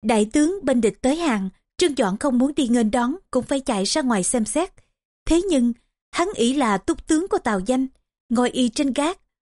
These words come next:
muốn Hoàng Cái tới tận nơi bái kiến mình. Hắn cứ ngồi ngông nghênh như thế một hồi, nhìn đội thuyền của Hoàng Cái, càng lúc càng tiến lại gần,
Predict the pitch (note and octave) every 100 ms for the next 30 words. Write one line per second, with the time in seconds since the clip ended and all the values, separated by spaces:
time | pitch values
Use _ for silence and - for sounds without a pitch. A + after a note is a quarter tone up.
0 | _ _ - F#4 G#4 B3 F#3 A#3 D#4 -
1 | F#4 F#4 G#3 G3+ A3+ G#3+ G#3+ _ - C#4+
2 | - E4+ F4+ A3+ G#3+ _ _ _ _ _
3 | _ _ - F4+ G#4 F#4 A#3 G3+ A3+ A#3
4 | B3 C4+ C4+ - A3 A#3+ A3+ C#4+ F#4+ A3
5 | - G#3 F#3 - _ _ _ _ _ C4
6 | C#4+ C4 C4+ C4+ C#4 C4 D#4 D4 F#3+ -
7 | A#3+ E4 - _ _ _ D4+ C4+ D#4 F#4+
8 | C#4+ A3 C#4+ G4 D#4 G#3 - A#3+